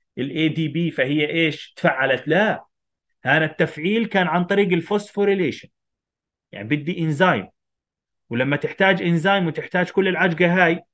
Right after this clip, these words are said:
هيكون بطبيعة الحال الكونتراكشن أبطأ من السكليتال ماسلز. تمام يا جماعة؟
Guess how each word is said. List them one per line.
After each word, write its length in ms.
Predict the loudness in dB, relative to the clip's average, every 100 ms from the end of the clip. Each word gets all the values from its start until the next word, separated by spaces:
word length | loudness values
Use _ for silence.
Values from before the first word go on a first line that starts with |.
| _
هيكون 340 | -6 -4 -4 -2
بطبيعة 400 | -2 0 0 0
الحال 320 | -4 0 0
الكونتراكشن 800 | 0 -2 -4 2 2 2 -2 -8 -10 _ _ _
أبطأ 340 | 0 2 2
من 160 | 2 2
السكليتال 540 | 0 0 0 2 0
ماسلز. 460 | -2 -8 -14 -20 _ _ _ _
تمام 260 | -12 -8 -6
يا 40 |
جماعة؟ 440 | -6 -4 -4 -6